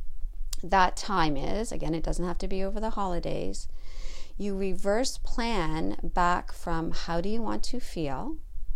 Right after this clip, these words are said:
Okay, so then that creates your to-do list,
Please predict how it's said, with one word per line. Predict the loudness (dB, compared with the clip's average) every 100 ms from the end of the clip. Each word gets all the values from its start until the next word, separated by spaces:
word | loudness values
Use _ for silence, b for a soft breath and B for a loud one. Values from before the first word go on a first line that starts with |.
| 2 0 b b b b b b -4
Okay, | -4 -2
so | -2 -2
then | 2 2 2 0
that | 0 2 2 0
creates | 0 2 2 2 -2
your | -2 -4 -6 -6 -6 -4 -2
to-do | -2 0 2
list, | 2 2 2 2 2 -2